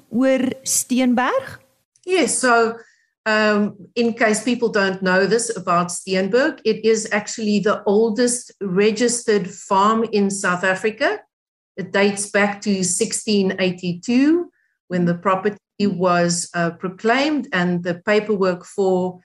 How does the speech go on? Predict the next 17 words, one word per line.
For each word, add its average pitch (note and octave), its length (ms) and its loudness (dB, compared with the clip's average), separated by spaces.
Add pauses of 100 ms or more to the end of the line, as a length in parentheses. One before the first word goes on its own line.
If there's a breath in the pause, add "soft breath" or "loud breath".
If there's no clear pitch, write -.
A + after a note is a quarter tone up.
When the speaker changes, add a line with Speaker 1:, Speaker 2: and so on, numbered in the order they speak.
(260 loud breath)
Speaker 2:
the G3+ 80 -4
property F#3 500 -2
handed F3+ 440 0
over F3+ 260 -2
to F3 200 -8
our E3 240 0
original E3+ 500 -4
owner, E3+ 300 0
Katerina E3+ 680 -4
Ras, C#4 360 -2
by F3 440 2
Simon F3+ 360 -2
van F3 200 -2
der E3+ 80 -2
Stel, B3 380 0
her F#3+ 120 -2
neighbor, F#3 500 0